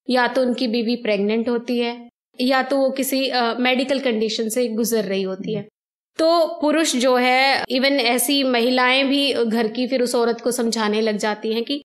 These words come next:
Speaker 1: अभी तुम फिजिकली फिट नहीं हो और शादी की जो ये भट्टी है उसको गर्म करने के लिए और तुम्हारा संपर्क या संबंध होना तो जरूरी है
Speaker 2: हम्म।
Speaker 1: और पुरुष जो है कंट्रोल नहीं कर सकता। तो उस स्त्री के बारे में क्या?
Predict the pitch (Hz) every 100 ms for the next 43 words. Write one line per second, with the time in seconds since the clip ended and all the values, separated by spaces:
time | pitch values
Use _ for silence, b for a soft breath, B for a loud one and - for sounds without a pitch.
0 | _ _ _ _ - 220 254 254 254 254
1 | 233 233 240 233 240 214 214 214 240 349
2 | 440 381 226 220 226 - _ _ - -
3 | 247 226 262 269 233 254 254 233 233 233
4 | 262 294 - 269 226 226 233 240 226 233
5 | 240 247 262 269 370 277 - _ - 233
6 | 220 240 220 226 214 233 220 214 226 214
7 | 226 214 220 208 214 220 214 208 202 214
8 | 208 214 240 277 294 269 269 - 247 269
9 | 220 196 285 277 277 220 214 220 202 220
10 | 208 220 262 254 226 233 254 269 339 330
11 | 320 311 320 370 381 370 320 240 208 208
12 | 196 196 190 185